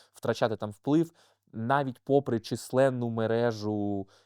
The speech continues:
і посольств, і торгових представництв, і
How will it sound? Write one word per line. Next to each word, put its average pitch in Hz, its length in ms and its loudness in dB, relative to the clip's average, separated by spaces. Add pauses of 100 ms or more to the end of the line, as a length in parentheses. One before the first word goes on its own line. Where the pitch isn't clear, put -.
і 123 500 0
посольств, - 720 -4
і 135 100 -2
торгових 131 400 2
представництв, 120 800 -4 (380)
і 139 280 4